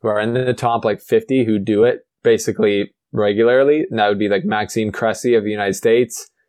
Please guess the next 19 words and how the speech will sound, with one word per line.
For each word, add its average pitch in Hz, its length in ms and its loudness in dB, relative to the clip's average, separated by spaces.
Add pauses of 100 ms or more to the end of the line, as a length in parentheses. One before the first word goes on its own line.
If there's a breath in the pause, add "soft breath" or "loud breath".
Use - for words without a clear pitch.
(320)
and 101 600 -2
Oscar 110 460 0
Otta. 101 400 0
He's 107 100 0
a 110 60 2
little 101 160 2
bit 95 180 0
lower. 98 240 2
He 98 60 -4
might 98 160 -4
be, 92 80 -2
like, - 160 -4
sixty - 340 -4
or 92 60 -2
seventy 98 300 -2
in 104 40 -2
the 107 80 -2
world, 110 240 2
but 98 280 -2